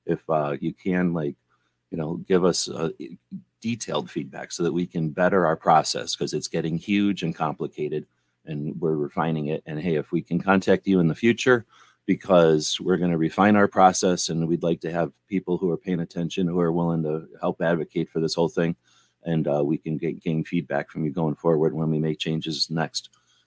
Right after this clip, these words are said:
You know, so you've got systems like that, and then you've got, I can tell you, like Clover said, from building gun channels for seven years,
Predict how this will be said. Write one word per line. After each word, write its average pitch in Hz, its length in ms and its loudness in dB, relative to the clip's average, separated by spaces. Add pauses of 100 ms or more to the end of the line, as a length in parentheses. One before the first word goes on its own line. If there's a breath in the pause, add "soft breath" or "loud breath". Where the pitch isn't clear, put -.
(120)
You 95 80 2
know, 82 60 4
so 92 160 2
you've 90 320 2
got 95 240 2
systems 95 400 0
like 82 160 0
that, 104 280 -2
and 90 140 -4
then 87 140 0
you've 80 160 -6
got, 82 160 -2
I 82 60 -6
can 78 160 -10
tell 98 200 -4
you, 73 120 -4
like 76 160 -6
Clover 80 280 0
said, - 260 -6
from 78 220 -10 (160)
building 87 320 2
gun 85 220 2
channels 107 440 -2
for 80 440 -2 (180)
seven 104 360 4
years, 110 360 0